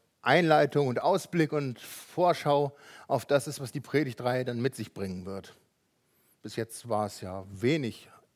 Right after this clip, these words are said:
erste Predigt zu einer Reihe, sondern hätte auch eigenständig gut so stehen können. Aber jetzt gibt's einen Vorgeschmack auf das, was kommen wird. Und ich bin da auch, ich freue mich da schon echt drauf. Da sind tolle Predigten. Ich hab, ähm,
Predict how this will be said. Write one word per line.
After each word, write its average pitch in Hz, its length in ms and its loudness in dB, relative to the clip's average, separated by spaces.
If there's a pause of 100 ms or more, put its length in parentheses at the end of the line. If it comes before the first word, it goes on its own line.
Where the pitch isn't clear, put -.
erste 131 280 -2
Predigt 127 500 -2
zu - 260 -10
einer 113 240 0
Reihe, 147 300 6
sondern 117 500 0 (380)
hätte 131 240 -2
auch 113 80 -6
eigenständig 135 580 -2
gut 156 180 -4
so 131 100 -6
stehen 143 340 -2
können. 123 400 -4 (540)
Aber 117 160 2
jetzt - 340 0
gibt's - 280 -4
einen 151 80 -8
Vorgeschmack 190 640 2
auf 143 120 -2
das, 160 200 2
was 135 160 -4
kommen 214 340 -2
wird. 185 320 -2 (400)
Und 143 160 -10
ich - 100 -12
bin - 220 -6
da 165 100 4
auch, 110 260 -4
ich 123 140 -12
freue 190 180 4
mich 160 100 0
da 131 100 2
schon 139 140 -4
echt - 240 -4
drauf. 147 480 0 (100)
Da 117 120 -4
sind 120 160 -10
tolle 190 240 2
Predigten. 156 600 -4 (480)
Ich 127 120 -12
hab, 131 220 -14
ähm, 120 460 -4